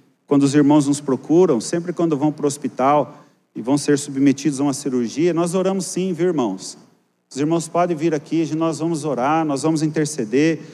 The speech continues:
Leve isso para o seu líder de G C. Se você não participa, pode vir aqui na igreja, nos procure, nós vamos orar sim. Antes da mão do médico, nós colocamos ali a mão de Deus, a mão do Senhor. Deus sim colocou os médicos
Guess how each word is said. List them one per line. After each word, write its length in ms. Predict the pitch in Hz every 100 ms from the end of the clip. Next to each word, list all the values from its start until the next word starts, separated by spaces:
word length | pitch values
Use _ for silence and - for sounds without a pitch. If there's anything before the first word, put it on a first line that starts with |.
| - -
Leve 300 | 160 180 196
isso 140 | 180
para 160 | 175 170
o 40 |
seu 160 | - 147
líder 300 | 156 156 147
de 80 |
G 140 | 127 131
C. 440 | - 143 160 165 - - - - _
Se 120 | -
você 260 | 151 165 185
não 160 | 180 175
participa, 680 | 170 156 - 190 208 135
pode 480 | - - - 190 180
vir 180 | 160 190
aqui 160 | 185 180
na 80 |
igreja, 460 | 170 127 160 180 156
nos 140 | 165
procure, 440 | - 156 147 170 170
nós 240 | 160 160
vamos 240 | 170 190 170
orar 300 | 160 160 165
sim. 360 | - 165 170 - - _ _ 175
Antes 800 | 220 233 214 151 127 - - -
da 180 | 156
mão 180 | 165 175
do 140 | 170 147
médico, 500 | 156 180 170 127 151
nós 220 | 165 160
colocamos 500 | 175 151 165 165 151
ali 160 | 151
a 60 | 156
mão 180 | 151 160
de 160 | 151
Deus, 460 | 139 127 151 151 110
a 60 | 131
mão 180 | 143
do 80 | 156
Senhor. 520 | - 160 135 139 139 - - - _ _ -
Deus 240 | 175 190
sim 180 | - 202
colocou 340 | 190 180 190
os 140 | 185 143
médicos 720 | 156 190 190 135 - -